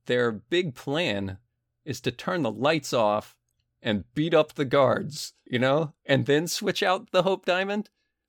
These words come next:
Like, if you're leaving security guards knocked out on the floor,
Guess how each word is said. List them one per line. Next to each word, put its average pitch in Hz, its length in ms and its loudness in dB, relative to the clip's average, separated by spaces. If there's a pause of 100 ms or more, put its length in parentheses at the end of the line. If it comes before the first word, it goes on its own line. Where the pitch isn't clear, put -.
Like, 147 220 0
if - 180 -4
you're 175 120 2
leaving 185 800 -4
security 185 540 -2
guards 120 480 4
knocked 139 380 2
out 143 180 2
on 127 120 2
the 113 80 2
floor, 104 680 -2